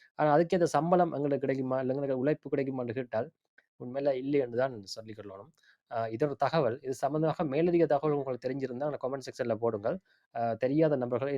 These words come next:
நாங்கள் கூட வந்து அந்த விடயங்களை வந்து தெரிஞ்சு கொள்றோம். நன்றி. இந்த வருஷம் வந்து முடியுது. பிரான்ஸ் அதிபர் மேக்ரான் வந்து முக்கியமான உரை ஒன்றை வந்து பிரான்ஸ் மக்களுக்கு உரையாற்ற இருப்பதாக சொல்லப்படுகிறது. வழமையாக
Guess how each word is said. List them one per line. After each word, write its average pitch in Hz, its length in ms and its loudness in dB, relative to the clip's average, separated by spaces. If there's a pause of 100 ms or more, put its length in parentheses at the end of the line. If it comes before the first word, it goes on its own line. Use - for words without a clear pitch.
நாங்கள் 143 340 2
கூட 131 180 2
வந்து 120 380 0
அந்த 117 140 -4
விடயங்களை 113 340 -2
வந்து 110 220 -2 (200)
தெரிஞ்சு 117 280 -4
கொள்றோம். 101 340 -8 (360)
நன்றி. 110 340 -2 (320)
இந்த 135 160 0
வருஷம் 143 260 2
வந்து 151 180 4
முடியுது. 139 440 4
பிரான்ஸ் 185 480 2
அதிபர் 139 360 0
மேக்ரான் 135 520 -2
வந்து 127 280 -2 (280)
முக்கியமான 135 500 0
உரை 117 180 0
ஒன்றை 127 220 2
வந்து 113 240 -2 (180)
பிரான்ஸ் 123 340 -2
மக்களுக்கு 117 300 -2
உரையாற்ற 117 260 0
இருப்பதாக 107 280 -2
சொல்லப்படுகிறது. 104 540 -6
வழமையாக 123 420 -2